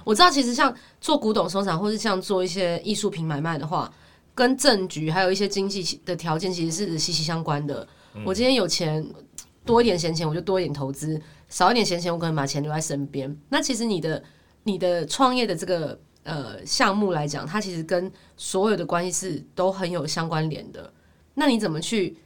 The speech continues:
Speaker 1: 怎么讲，趋吉避凶也好，或是你怎么去分散你自己的风险在这一块上面？
Speaker 2: 其实因为收藏它是一个很，很，很长的一个，一个时间轴。
Speaker 1: 嗯，嗯，嗯。
Speaker 2: 像我比较不会去看短期的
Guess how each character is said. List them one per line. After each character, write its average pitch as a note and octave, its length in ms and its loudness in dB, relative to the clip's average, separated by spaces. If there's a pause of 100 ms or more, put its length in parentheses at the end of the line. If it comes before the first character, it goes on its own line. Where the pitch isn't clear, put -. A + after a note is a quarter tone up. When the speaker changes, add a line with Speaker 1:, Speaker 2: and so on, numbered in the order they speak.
(240)
Speaker 1:
怎 D#3+ 140 -8
么 D#3+ 40 -2
讲， D#3+ 200 -6
趋 A#3 220 -2
吉 E3+ 180 -6
避 F#3+ 180 -6
凶 E3+ 220 -2
也 D#3+ 100 -2
好， D#3 160 -2
或 F#3+ 140 -4
是 G3 100 -4
你 G3 80 0
怎 C#3+ 140 -6
么 B2+ 80 -6
去 F3 180 -4
分 E3+ 220 -4
散 E3 160 -4
你 C#3 60 -4
自 E3 80 -6
己 D3 60 -4
的 D3 60 -6
风 C#3+ 240 -10
险 - 240 -6
在 D#3+ 120 -4
这 D#3 120 -8
一 - 60 -10
块 - 180 -16
上 - 300 -16
面？ - 100 -20 (460)
Speaker 2:
其 C#3+ 140 -6
实 C#3+ 100 -2
因 D3+ 100 -4
为 D#3 220 -4 (420)
收 C3+ 240 0
藏 A2+ 220 -6
它 A2+ 100 -10
是 A2+ 180 -10
一 G#2+ 100 -12
个 G#2+ 160 -8
很， F2+ 340 -14 (300)
很， F2+ 360 -16 (140)
很 F2+ 260 -16
长 F2 280 -14
的 F2+ 120 -12
一 F#2+ 60 -14
个， G2 160 -12
一 A2+ 100 -8
个 G2+ 260 -8
时 F2+ 300 -12
间 F#2+ 340 -10 (140)
轴。 - 140 -12
Speaker 1:
嗯， G3 220 -2
嗯， G3 220 -6
嗯。 E3 300 -10
Speaker 2:
像 C3+ 260 -4 (340)
我 G#2 140 -6
比 G2+ 60 -8
较 C3 120 0
不 A#2+ 120 -6
会 A2+ 160 -4
去 - 140 -14
看 A2+ 260 -8
短 F#2+ 260 -10
期 F2 340 -10
的 F#2 300 -12